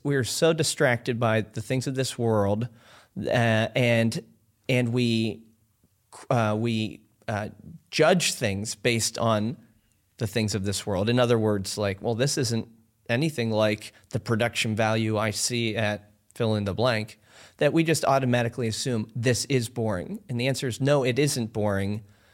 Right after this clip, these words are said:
You, um, are not realizing what's taking place. And I think that's the primary reason church is boring. Um,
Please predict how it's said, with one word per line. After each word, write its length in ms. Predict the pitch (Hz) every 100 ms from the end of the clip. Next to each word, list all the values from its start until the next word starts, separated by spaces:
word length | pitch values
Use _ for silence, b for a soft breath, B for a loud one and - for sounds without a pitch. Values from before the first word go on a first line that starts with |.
| b b
You, 640 | - 104 139 156 127 123 - - -
um, 380 | 110 107 107 113 -
are 100 | 117
not 260 | 120 120 117
realizing 640 | 120 110 104 101 - 104
what's 220 | 101 -
taking 300 | - 101 98
place. 220 | - -
And 60 | 123
I 80 | 143
think 180 | 147 117
that's 300 | 120 110 -
the 180 | 120 104 98 -
primary 540 | - 135 120 110 95
reason 400 | 95 95 - -
church 440 | - 113 92 - - _
is 140 | - 101
boring. 420 | - 101 98 107 B B B B
Um, 500 | 117 110 104 101 110